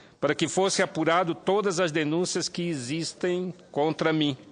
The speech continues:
Embora acreditasse que, diante das medidas tomadas, tal grupo encerraria com a tentativa de achincalhe que estava perpetrando contra mim, fui surpreendido com a divulgação do referido dossiê, acompanhado de uma notícia crimes,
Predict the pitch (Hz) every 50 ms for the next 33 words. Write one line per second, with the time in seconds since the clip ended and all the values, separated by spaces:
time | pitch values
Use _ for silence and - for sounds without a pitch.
0 | - - - - - - - - - - - - - - - - - - 160 160
1 | 185 240 254 240 - - 214 202 190 175 - 185 185 180 170 - 147 - 160 139
2 | 139 170 185 202 196 - 170 135 120 156 156 143 117 131 139 135 123 160 190 165
3 | 160 - - - 143 131 139 156 170 175 147 143 - - 180 170 170 135 123 160
4 | 180 196 190 - 175 147 - - - 160 139 151 139 131 147 160 160 151 127 -
5 | - 147 139 - 151 147 139 - 139 120 - - - - 170 185 190 175 151 151
6 | 131 117 110 - - - - - - - - - - - - - - - - 113
7 | 143 175 175 - - 170 156 - - 156 165 185 180 170 147 139 - 156 147 -
8 | - 175 165 151 151 151 - 147 123 - 131 117 - 147 151 156 143 - - 139
9 | 123 - 135 123 120 135 160 190 214 - - - - - - - - - 170 180
10 | - - - 254 226 - 247 220 185 156 151 180 170 151 143 - 160 151 147 139
11 | 147 139 135 120 - - 165 170 165 143 135 151 135 147 135 135 156 147 139 117
12 | 127 113 - - 120 120 127 139 156 185 - - - - - - 127 - - 151
13 | - 170 170 185 202 208 196 185 160 180 175 170 160 151 139 - - 220 202 -
14 | - 190 147 - - 160 165 170 170 160 - -